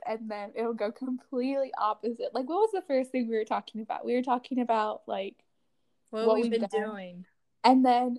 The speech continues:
Speaker 1: we ended up talking about, like, relationships, and now we're talking about food. And
Speaker 2: We'd
Speaker 1: now
Speaker 2: love to
Speaker 1: I'm
Speaker 2: see it.
Speaker 1: hungry.
Speaker 2: I'm all
Speaker 1: So
Speaker 2: here for it, 'cause this is just how we talk normally anyways.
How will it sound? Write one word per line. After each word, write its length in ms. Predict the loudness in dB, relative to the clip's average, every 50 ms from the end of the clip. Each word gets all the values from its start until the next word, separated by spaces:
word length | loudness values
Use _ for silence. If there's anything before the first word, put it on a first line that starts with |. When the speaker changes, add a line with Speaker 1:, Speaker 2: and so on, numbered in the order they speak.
| -6 -6
Speaker 1:
we 160 | -2 0 2
ended 200 | 2 4 4 2
up 120 | 0 0 -2
talking 320 | -6 -6 -4 -4 -4 -2
about, 320 | -2 -2 -2 -4 -4 -6 -6
like, 180 | -8 -8 -8 _ -8
relationships, 880 | -6 -4 -2 -2 -2 -2 -4 -4 -4 -2 0 0 0 0 0 -2 -6 -12 _ _ 0
and 100 | 2 4 4
now 120 | 4 4
we're 60 | 4 2
talking 300 | 0 -2 0 0 -2 0
about 300 | 0 -2 -2 -2 -4 _
food. 320 | -2 -2 -2 -2 -6 -12 -20 _ _ _ _ _ _ _ _ _ _ _ _ _ 2
And 100 | 6 6
Speaker 2:
We'd 80 | 8 10
Speaker 1:
now 60 | 10
Speaker 2:
love 220 | 10 8 8 6
to 100 | 0 -2
Speaker 1:
I'm 0 |
Speaker 2:
see 220 | -4 -6 -8 -6 -6
it. 100 | -6 -6
Speaker 1:
hungry. 280 | -8 -10 -14 -18 -20 -20 _ _ _ _ _ _ _ _ _ _ _ _ _ _ _ _ _ _ _ _ _ _ _ _ _ _ _ _ _ _ _ _ _ -8
Speaker 2:
I'm 140 | -6 -4 -2
all 200 | -2 0 2 6
Speaker 1:
So 100 | 8 8
Speaker 2:
here 120 | 8 8 6 2
for 240 | -2 -4 -6 -6 -6
it, 120 | -8 -10 -14 _ _ _ _ -10
'cause 140 | -8 -6 -6
this 160 | -6 -4 -4
is 100 | 0 2
just 160 | 2 2 2
how 140 | 2 2 2
we 120 | 2 0 -2
talk 260 | -4 -4 -4 -6 -6
normally 420 | -10 -10 -10 -8 -8 -8 -8 -8
anyways. 600 | -8 -8 -10 -10 -10 -12 -12 -12 -14 -18 -20 -20